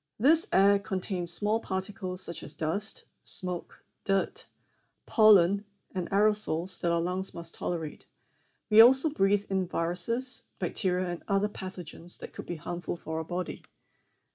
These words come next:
Therefore, our lungs must also provide protection to these foreign matter.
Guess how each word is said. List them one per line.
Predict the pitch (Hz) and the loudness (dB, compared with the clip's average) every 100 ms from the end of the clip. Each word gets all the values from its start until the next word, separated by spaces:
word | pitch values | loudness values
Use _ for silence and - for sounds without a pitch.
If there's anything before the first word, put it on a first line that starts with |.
| _ - | _ 2
Therefore, | 240 262 180 175 180 | 2 4 0 0 0
our | - 180 | -2 2
lungs | 196 208 202 | 2 0 -2
must | 196 185 | -4 -2
also | 196 196 | -2 -2
provide | - 196 170 170 - | -4 -2 0 -2 -2
protection | 175 - 202 - 190 | -8 -6 -8 -6 -6
to | 190 175 | -6 -6
these | 170 165 | -6 -6
foreign | - 165 170 | -4 -2 -2
matter. | 175 175 160 | -4 -6 -8